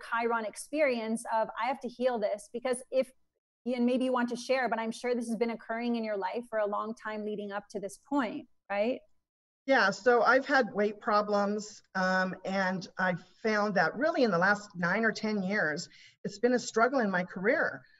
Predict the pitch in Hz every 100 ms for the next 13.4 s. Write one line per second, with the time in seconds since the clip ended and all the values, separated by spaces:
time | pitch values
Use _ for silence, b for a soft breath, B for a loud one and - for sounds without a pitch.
0 | b _ 180 185 185 - 196 214 220 170
1 | 214 220 214 220 214 208 185 185 202 208
2 | 175 180 190 180 180 180 180 185 185 175
3 | 175 175 - 175 175 180 180 175 190 175
4 | 175 175 190 202 202 170 180 190 156 202
5 | 190 - 180 175 165 175 - - 226 233
6 | 226 - _ _ _ _ _ - 185 175
7 | 190 165 - 180 180 165 - 202 214 208
8 | 190 180 170 156 156 170 196 220 220 220
9 | - - - 165 160 156 160 b b b
10 | 175 170 - 190 180 185 180 180 175 175
11 | 180 175 151 156 165 220 220 220 - 170
12 | 165 170 165 160 151 147 147 139 - -
13 | _ 233 233 233